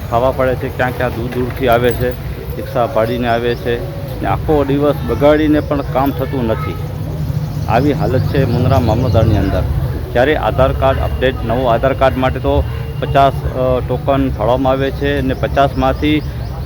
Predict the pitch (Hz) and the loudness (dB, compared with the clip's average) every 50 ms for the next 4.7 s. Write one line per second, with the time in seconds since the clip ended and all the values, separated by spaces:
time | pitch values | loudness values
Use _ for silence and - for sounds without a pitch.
0 | - - 139 156 151 - - - 156 156 156 151 - - 135 135 135 139 147 147 | 2 4 4 4 4 2 -2 0 0 2 2 2 0 0 0 0 0 0 0 0
1 | 143 143 139 - - 127 120 - 98 92 - - - - - - - - - - | 2 2 2 2 2 2 2 2 2 0 0 -2 -2 -2 -2 -2 -2 -2 -2 -2
2 | - - - - - - 117 117 - - 101 117 131 147 156 143 - - - - | -2 0 0 0 0 0 -2 -2 -2 0 0 2 2 2 2 0 -2 -4 -6 -8
3 | - - - - - - - - - 139 139 156 156 147 120 104 110 127 156 180 | -8 -8 -8 -6 -6 -6 -6 -2 0 0 2 4 4 2 2 2 2 2 4 4
4 | 175 160 156 147 139 131 117 - - - - 95 90 | 4 4 4 4 4 4 2 0 -4 -6 -4 -4 -4